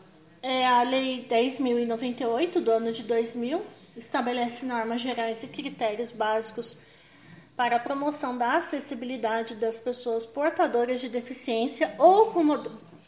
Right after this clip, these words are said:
ou com mobilidade reduzida e dá outras providências.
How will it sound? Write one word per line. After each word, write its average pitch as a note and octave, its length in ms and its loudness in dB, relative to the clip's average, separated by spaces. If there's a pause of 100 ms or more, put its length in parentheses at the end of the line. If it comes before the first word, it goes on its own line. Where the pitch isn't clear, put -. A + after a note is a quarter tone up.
(100)
ou G4 540 8
com B3+ 180 -2
mobilidade A#3+ 760 -4
reduzida B3 720 -4
e B3+ 80 -8
dá A3 180 2
outras A3+ 400 0
providências. B3 840 -4